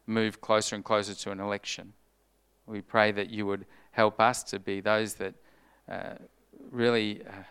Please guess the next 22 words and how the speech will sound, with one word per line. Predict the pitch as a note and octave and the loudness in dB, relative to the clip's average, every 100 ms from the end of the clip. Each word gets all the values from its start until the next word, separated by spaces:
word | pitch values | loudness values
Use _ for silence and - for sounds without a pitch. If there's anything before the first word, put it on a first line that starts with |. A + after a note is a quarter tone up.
| - - | -20 -14
m-, | A2 A2+ _ _ _ _ _ _ | -12 -12 _ _ _ _ _ _
make | A#2 A2 A#2 | -2 2 2
known | A2 G#2 G#2 G#2+ F#2+ F#2 E2+ - _ _ _ _ _ - | 0 2 4 4 2 -4 -10 -20 _ _ _ _ _ -2
our | G#2+ A2 | 0 2
desire | G#2 G2+ G2 F#2+ | 0 2 2 2
to | F#2+ | 0
see | - F#2+ | -6 -8
godly | G2 G#2 G#2+ G#2+ G2 G2 G2 G#2+ | -6 -2 -2 -2 -4 -4 -6 -10
values | G2+ F#2 F#2 F#2 F2 - - _ _ _ _ _ _ _ | -4 -2 -2 -6 -10 -12 -16 _ _ _ _ _ _ _
in | G2+ G2 | -8 -2
those | G2 F#2 | -2 -2
who | - F#2+ | -6 -8
would | F2 | -8
lead | F2+ F2+ | -12 -14
us. | F2+ - - - _ _ _ _ _ _ _ _ _ _ _ A2+ | -14 -16 -20 -20 _ _ _ _ _ _ _ _ _ _ _ -2
God, | A2 G#2 | 2 2
would | G#2 G2 | 0 -4
you | G#2+ G#2 G2+ F#2+ - - - A#2+ | -2 0 -2 -4 -10 -20 -20 -4
be | A2+ G#2 | -2 -2
bringing | G#2 A2 G#2+ G#2+ G#2 G#2 - | 0 0 0 -2 -4 -6 -4
about, | G#2 G2 G2 F#2 F#2 - _ _ _ _ _ _ - | -6 -2 0 0 -2 -10 _ _ _ _ _ _ -20
uh, | A2+ | -18